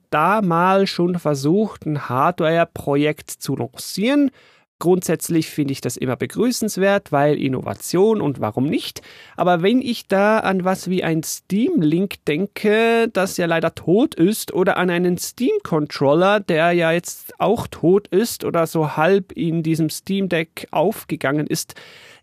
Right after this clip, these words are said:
ja, dann hoffe ich schon, dass das hier dann länger halten würde.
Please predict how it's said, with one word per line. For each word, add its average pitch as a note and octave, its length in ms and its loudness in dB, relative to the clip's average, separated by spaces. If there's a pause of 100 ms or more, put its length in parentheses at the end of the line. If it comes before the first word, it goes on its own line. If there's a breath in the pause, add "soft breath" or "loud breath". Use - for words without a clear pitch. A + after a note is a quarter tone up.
(120)
ja, - 80 -16 (100)
dann F#3 300 -2
hoffe A3 280 2
ich - 200 -4
schon, G#3 260 2
dass F#3+ 240 -2
das E3+ 280 -2
hier G#3 120 2
dann F#3+ 720 -2
länger F#3 560 0
halten A#2+ 500 -2
würde. G#2+ 440 -2